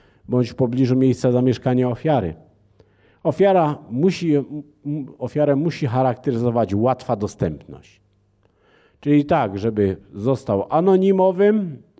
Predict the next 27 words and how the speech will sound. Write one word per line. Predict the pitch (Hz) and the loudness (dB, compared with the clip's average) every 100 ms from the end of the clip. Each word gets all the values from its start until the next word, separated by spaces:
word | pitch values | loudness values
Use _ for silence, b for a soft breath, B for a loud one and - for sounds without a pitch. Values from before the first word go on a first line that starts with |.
| - | -10
ofiara | 120 156 147 143 | -4 2 2 2
była | 139 131 | 2 2
łatwo | 139 160 160 147 | 2 0 -2 -2
dostępna, | 135 - 151 131 120 117 | -2 -2 -2 -2 0 -2
czyli | 110 123 107 | -2 -6 -4
nie | 113 143 | -2 -2
znalazła | 123 131 127 117 113 107 | 0 0 0 0 -4 -8
się | 107 | -10
w | - | -10
tym | 135 123 | -6 -4
miejscu | 127 120 - 113 | -4 -6 -6 -10
i | |
czasie, | 101 123 117 104 | -4 -4 -4 -8
w | - | -10
którym | - 107 98 | -8 -8 -8
powinna. | 95 90 90 95 170 208 _ _ _ b b b b b b b b b _ | -10 -12 -14 -14 -14 -16 _ _ _ b b b b b b b b b _
I | 214 247 226 | 0 2 4
oczywiście | 180 185 165 151 196 - - 180 170 160 - - | 2 0 0 -2 -4 -6 0 2 2 -2 -12 -4
to | 202 196 | -2 0
powoduje | 175 156 151 143 156 147 147 147 _ _ _ _ _ _ _ - - - | -2 0 -2 -2 0 2 0 -4 _ _ _ _ _ _ _ -20 -12 0
jego | 156 139 135 | 2 4 0
ocenę | 127 - 147 117 156 170 _ _ _ _ _ _ _ | 0 -2 -2 -2 -4 -8 _ _ _ _ _ _ _
w | _ | _
podjęciu | _ 180 160 143 139 131 139 | _ -2 0 0 -2 -2 -6
tego | 139 120 117 120 | -4 -4 -2 -4
typu | 113 - 117 113 120 _ - | -6 -8 -8 -8 -12 _ -12
interakcji. | 110 104 120 113 107 - - - | -10 -4 0 0 0 -4 -16 -20